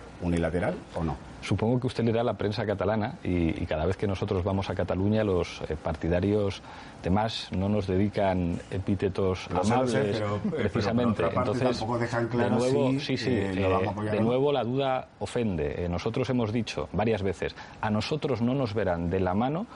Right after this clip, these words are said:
Speaker 2: ni con Rajoy ni con Mas". Y lo vuelvo a decir, y, y creo que basta preguntar a los dirigentes de Convergencia y Unió qué es lo que piensan de nosotros. Dicho esto, nosotros pensamos que España es una realidad plurinacional,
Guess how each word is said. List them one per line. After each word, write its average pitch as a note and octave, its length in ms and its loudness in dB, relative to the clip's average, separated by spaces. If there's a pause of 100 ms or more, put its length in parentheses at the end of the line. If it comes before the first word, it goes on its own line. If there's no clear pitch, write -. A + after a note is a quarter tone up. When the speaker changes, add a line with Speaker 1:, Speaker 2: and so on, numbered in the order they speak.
(260)
Speaker 2:
ni G2+ 120 0
con G3+ 180 0
Rajoy D#3 420 -2 (320)
ni F#2 120 -2
con F#2 180 0
Mas". - 280 -2 (360)
Y F#2 60 -2
lo F2 120 2
vuelvo G#2+ 260 2
a - 20 2
decir, F#2 420 0
y, F2 400 0
y E2 40 -2
creo G2+ 240 0
que A2 100 0
basta G2+ 280 0
preguntar G2 460 -2
a A2 40 2
los F2+ 160 0
dirigentes G2+ 480 0
de G#2 80 -2
Convergencia F#2 520 -2
y F#2+ 80 4
Unió G#2 220 2
qué A#2+ 80 -2
es - 80 -4
lo G#2+ 60 0
que G2+ 100 -4
piensan G2 540 -2 (280)
de G2+ 120 0
nosotros. F2 500 -2 (240)
Dicho A2+ 260 0
esto, C3 280 -2
nosotros F#2 360 -4
pensamos A2+ 440 -2
que - 80 -4
España G2+ 320 -2
es - 100 -6
una G#2 140 0
realidad F#2 440 0
plurinacional, G#2 640 -2